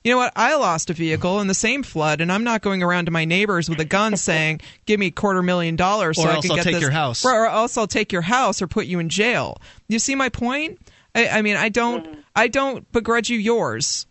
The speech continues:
Speaker 1: and, and Ian certainly gives a good counter argument to, to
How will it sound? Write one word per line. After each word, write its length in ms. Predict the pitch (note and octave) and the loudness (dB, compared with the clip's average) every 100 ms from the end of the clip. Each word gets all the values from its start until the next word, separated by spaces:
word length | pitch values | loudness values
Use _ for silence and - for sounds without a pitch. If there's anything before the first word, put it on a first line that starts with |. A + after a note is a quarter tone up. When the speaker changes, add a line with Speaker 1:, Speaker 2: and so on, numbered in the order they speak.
| - | -2
Speaker 1:
and, 220 | F#3+ E3+ | 0 2
and 120 | F#3 | 0
Ian 240 | D#3 G3 G#3+ | -2 -2 -2
certainly 420 | - G#3+ A3+ A3+ | -2 -2 -2 -2
gives 300 | A3 A3+ A3 | -2 -2 -2
a 60 | A#3 | -2
good 240 | A3 G#3+ | -2 -2
counter 280 | B3+ A3+ G#3 | -2 0 0
argument 520 | D#3 E3 D#3 E3 E3+ | 0 -2 -2 -2 -2
to, 180 | - F#3 | 0 -2
to 340 | - - E3+ | 0 -4 -4